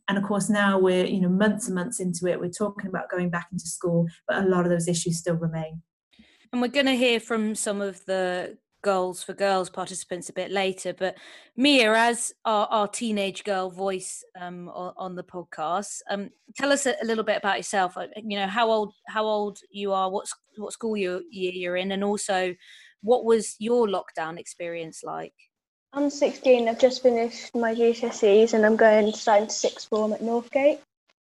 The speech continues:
Speaker 3: But, um, I've just been basically just, I started off just doing, finishing schoolwork, and then I've just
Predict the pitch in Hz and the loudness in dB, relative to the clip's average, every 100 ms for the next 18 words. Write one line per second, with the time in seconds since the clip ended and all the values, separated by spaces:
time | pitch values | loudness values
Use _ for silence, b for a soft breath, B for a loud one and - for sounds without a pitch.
0 | _ - 254 - 240 240 240 240 - _ | _ 2 4 4 4 4 2 0 -4 _
1 | _ _ - 247 240 240 240 247 240 233 | _ _ -4 -2 0 0 0 0 2 2
2 | 226 226 - _ _ _ - 233 233 - | 0 -4 -12 _ _ _ -2 0 0 -2
3 | - - 226 220 220 - - _ _ _ | -4 0 0 0 -4 -8 -18 _ _ _
4 | - - _ _ _ _ _ _ _ - | -20 -20 _ _ _ _ _ _ _ 0
5 | 226 226 - 254 226 233 233 - 247 233 | 2 4 2 6 6 6 4 2 -2 2
6 | 240 226 226 233 226 226 226 - 233 233 | 4 4 2 0 -4 -4 -6 2 4 8
7 | 226 226 226 226 226 220 220 220 | 6 6 0 -2 -2 -2 -4 -10